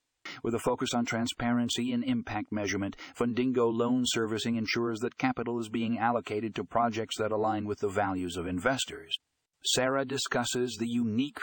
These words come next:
features of Fundingo Loan Servicing, including its robust due diligence process and its commitment to ongoing monitoring and reporting. She highlights some of the success stories from organizations that have benefited from the platform,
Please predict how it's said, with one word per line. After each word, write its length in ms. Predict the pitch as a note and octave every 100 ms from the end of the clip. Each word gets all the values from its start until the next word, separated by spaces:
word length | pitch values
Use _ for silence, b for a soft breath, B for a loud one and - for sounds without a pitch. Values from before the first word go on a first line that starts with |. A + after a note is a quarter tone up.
| -
features 580 | B2 - - G2+ A2+ G2+
of 200 | G2 -
Fundingo 680 | G#2+ G#2 F#2+ A#2+ B2+ A#2
Loan 420 | A2+ G#2 A#2 A2 F2+
Servicing, 760 | - - - - - D#2+ A#2+ B B -
including 400 | G2+ A#2 A2+ A2+
its 160 | -
robust 480 | G#2+ G#2+ F#2 B2+ - F2+
due 180 | B2+
diligence 540 | G#2+ B2 A#2 F#2 F#2+ -
process 460 | G#2 F#2+ - G2+ B2 B B
and 220 | G#2+ A#2
its 100 | A#2+
commitment 440 | - A#2+ C3+ B2 A#2
to 100 | G#2
ongoing 580 | G#2+ C3 A#2+ B2 A#2 A2+
monitoring 680 | G#2+ A#2+ B2+ B2 B2+ D3
and 120 | G#2+
reporting. 580 | F2 D#2+ - C#3+ A#2+ F2 - _ _ _ -
She 160 | -
highlights 440 | G2 C#3 C#3+ C3+ -
some 160 | B2+
of 60 | A#2+
the 80 | A2+
success 420 | G#2+ - C#3+ -
stories 500 | - C3+ B2+ C3 C3
from 160 | A#2 G#2+
organizations 840 | A#2 C3 C3 G#2+ A2+ B2+ - B2+ A2
that 140 | A#2
have 120 | G#2
benefited 500 | G#2+ B2 B2 B2 B2+
from 140 | B2 A2+
the 80 |
platform, 560 | - A#2+ B2+ - C3